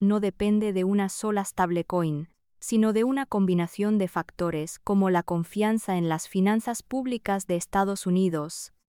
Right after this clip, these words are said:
la estabilidad de precios, el Estado de Derecho, la liquidez de los mercados financieros, la geopolítica y la infraestructura tecnológica. Por lo tanto, la conclusión más acertada es la siguiente.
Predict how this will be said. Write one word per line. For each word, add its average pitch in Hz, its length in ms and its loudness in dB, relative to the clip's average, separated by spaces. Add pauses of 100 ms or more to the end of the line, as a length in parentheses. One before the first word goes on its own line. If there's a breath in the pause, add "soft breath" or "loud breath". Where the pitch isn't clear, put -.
(120)
la 190 140 4
estabilidad 196 640 2
de 190 120 0
precios, 175 720 -4 (220)
el 185 140 2
Estado 196 400 2
de 175 100 2
Derecho, 165 560 -2 (220)
la 180 140 2
liquidez 185 580 0
de 196 100 0
los 175 200 0
mercados 180 520 0
financieros, 180 840 0 (180)
la 180 200 4
geopolítica 220 1000 -2 (100)
y 202 100 0
la 185 140 4
infraestructura 180 880 -2
tecnológica. 165 1120 -2 (1200)
Por 196 160 0
lo 180 140 2
tanto, 180 520 0 (160)
la 185 200 2
conclusión 190 680 -2
más 262 220 0
acertada 175 560 0
es 170 120 -4
la 170 120 0
siguiente. 165 720 -2